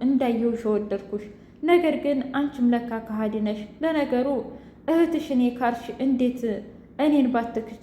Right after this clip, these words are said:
ነበር የሚገርመኝ» ብላ፣ ብሎ ሲላት «እባክህ መድብል ከህይወትሽ ነው የምቀብርሽ ስላለኝ ነው። ምን ችግር አለው ታዲያ? የእውነት አንቺ ለእኔ ስሜት ካለሽ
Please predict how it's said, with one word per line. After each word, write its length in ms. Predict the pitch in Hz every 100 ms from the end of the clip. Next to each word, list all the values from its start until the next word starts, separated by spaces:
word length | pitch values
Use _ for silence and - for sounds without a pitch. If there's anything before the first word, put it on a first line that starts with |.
| 226
ነበር 360 | 214 214 208 214
የሚገርመኝ» 760 | 214 214 208 208 208 202 208 202
ብላ፣ 180 | 202 202 202 196 190 - - 214
ብሎ 180 | 240 226
ሲላት 480 | 214 220 214 208 208 208 208 - - - -
«እባክህ 420 | 311 311 302 247
መድብል 400 | 240 233 214 208 214 - - - - - - -
ከህይወትሽ 560 | 339 339 349 320 320 302
ነው 160 | 277 269 233
የምቀብርሽ 640 | 277 302 294 285 254 247 254
ስላለኝ 420 | 220 220 208 202
ነው። 120 | 208 208 - - -
ምን 220 | 285 311 302
ችግር 300 | 277 - 226
አለው 240 | 208 208
ታዲያ? 320 | 208 202 202 202 - - -
የእውነት 480 | 233 262 247 247 247
አንቺ 200 | 233 240
ለእኔ 220 | 240 226 233
ስሜት 380 | 233 220 220 226
ካለሽ 420 | 220 214 220 220